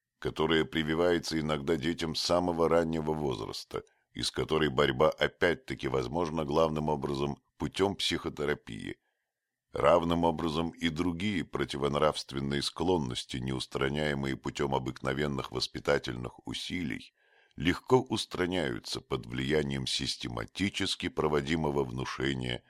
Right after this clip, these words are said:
и психотерапии. Возьмём другие привычки, с которыми приходится считаться воспитателю. Всем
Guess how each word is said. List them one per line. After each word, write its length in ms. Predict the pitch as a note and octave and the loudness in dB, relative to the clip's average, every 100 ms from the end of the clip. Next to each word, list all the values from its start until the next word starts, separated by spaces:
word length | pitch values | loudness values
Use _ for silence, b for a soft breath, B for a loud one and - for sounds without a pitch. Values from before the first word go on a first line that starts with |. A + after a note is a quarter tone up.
| b _ | b _
и 120 | D#2 | -4
психотерапии. 1160 | D2 - D#2+ C#2+ C#2+ - B1 B1 - G1+ G1+ G1+ _ _ _ _ _ _ _ _ _ | -2 -2 -2 -2 -6 -2 -2 -2 -6 -14 -12 -14 _ _ _ _ _ _ _ _ _
Возьмём 600 | - E2 D#2+ F#2+ G2+ G2+ - | 2 4 4 2 2 0 -6
другие 600 | B1+ G#2 G2+ A2+ G2+ C2 | 0 2 2 0 0 0
привычки, 600 | A#1 C2+ C#2 D#2 - C#2+ | -2 -2 -2 -2 -4 -4
с 100 | - | -2
которыми 480 | C#2+ C#2 D#2+ D2 C#2+ | -4 0 0 0 -2
приходится 640 | D2 C#2 D#2 C#2+ - D2 | -4 -2 -2 -2 -4 -2
считаться 640 | - C#2+ - D2+ - D#2 | -2 -4 0 0 0 -4
воспитателю. 880 | C#2 - - C#2 B1 G1+ - G1+ - _ _ _ _ _ _ _ _ - | -2 -4 -8 -4 -4 -4 -8 -12 -12 _ _ _ _ _ _ _ _ -2
Всем 320 | D#2+ D2 C2 | 4 4 2